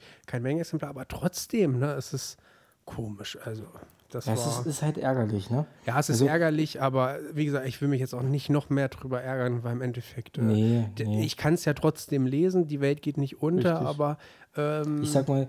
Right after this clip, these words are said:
Speaker 2: vielleicht auch bei der
Speaker 1: hm.
Speaker 2: Reihe, wo du sagst, Yu-Gi-Oh! kann ich verkraften,
Speaker 1: Ja.
Speaker 2: ne? So, also, weil letztendlich ist es ja wirklich ein Schönheitsfehler, man kann das Produkt ja nutzen, den Manga lesen,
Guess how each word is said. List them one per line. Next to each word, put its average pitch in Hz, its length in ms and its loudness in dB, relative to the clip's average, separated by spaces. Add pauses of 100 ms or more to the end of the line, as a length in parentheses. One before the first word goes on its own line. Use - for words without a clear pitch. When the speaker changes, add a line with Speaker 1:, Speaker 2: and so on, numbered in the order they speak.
(200)
Speaker 2:
vielleicht 135 440 2
auch 135 120 -2
bei 131 140 4
der 139 120 8
Speaker 1:
hm. 123 100 4
Speaker 2:
Reihe, 139 240 4
wo 127 100 4
du 123 100 2
sagst, 123 500 -2
Yu-Gi-Oh! 135 640 4 (180)
kann 135 220 0
ich 131 120 -2
verkraften, 147 680 -4 (360)
Speaker 1:
Ja. 131 160 -2
Speaker 2:
ne? 170 140 2 (160)
So, 165 400 -2
also, 123 320 0 (260)
weil 123 320 4 (160)
letztendlich 135 520 0
ist 120 80 2
es 120 100 -6
ja 120 120 0
wirklich 123 220 -2
ein 117 80 -2
Schönheitsfehler, 147 760 -2
man 117 140 -4
kann 123 340 -2 (100)
das - 160 -8
Produkt 127 380 -4
ja 113 80 0
nutzen, 143 380 -2
den 120 100 -2
Manga 120 280 0
lesen, 143 400 -2